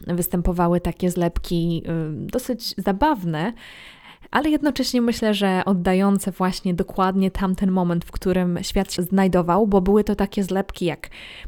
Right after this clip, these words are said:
„Jej Wysokość Królowa Karol”. Albo w odniesieniu do monarchy po prostu królowa, a nie król. E, tego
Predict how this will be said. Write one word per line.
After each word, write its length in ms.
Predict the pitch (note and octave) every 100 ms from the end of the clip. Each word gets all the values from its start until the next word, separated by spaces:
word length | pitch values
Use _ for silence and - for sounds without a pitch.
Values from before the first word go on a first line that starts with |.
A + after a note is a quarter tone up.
| -
„Jej 260 | F#3+ A#3 C#4
Wysokość 540 | A3 - F3+ A3+ -
Królowa 460 | - F#3 F3+ F3+ F3+
Karol”. 440 | - - - - - _ - - - - - -
Albo 440 | F#3 F#3+ F3 D#3+ E3+
w 80 | -
odniesieniu 540 | G3+ F#3 F#3 G3 G3
do 200 | F#3 F#3
monarchy 640 | F#3 F#3 E3+ - - A3+
po 160 | C4 G#3
prostu 320 | G3 F#3 A#3+
królowa, 600 | A#3 A#3+ F#3 D#3+ E3+ F3+ A3+ - - -
a 80 | F3+
nie 380 | F3+ F#3 F#3 F#3+ -
król. 360 | - G#3 D#3+ - - - - -
E, 200 | F#3 F3+
tego 600 | G#3 G3 F#3 F#3 F3+